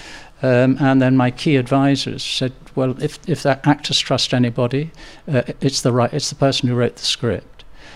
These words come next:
Um, so I took the script round, and, and then Nick Roeg had, s-, had recommended Celestia Fox, who'd cast Nick Roeg,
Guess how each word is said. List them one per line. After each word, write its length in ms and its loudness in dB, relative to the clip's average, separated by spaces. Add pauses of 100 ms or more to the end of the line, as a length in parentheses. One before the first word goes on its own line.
(240)
Um, 400 4 (100)
so 300 2
I 80 4
took 260 -2
the 80 0
script 460 -2
round, 260 2
and, 200 -2
and 320 0
then 320 4 (120)
Nick 200 0
Roeg 260 4
had, 80 -4
s-, 300 -4
had 180 0
recommended 480 2
Celestia 560 -2
Fox, 520 -4 (260)
who'd 220 -2
cast 380 0
Nick 140 0
Roeg, 400 -2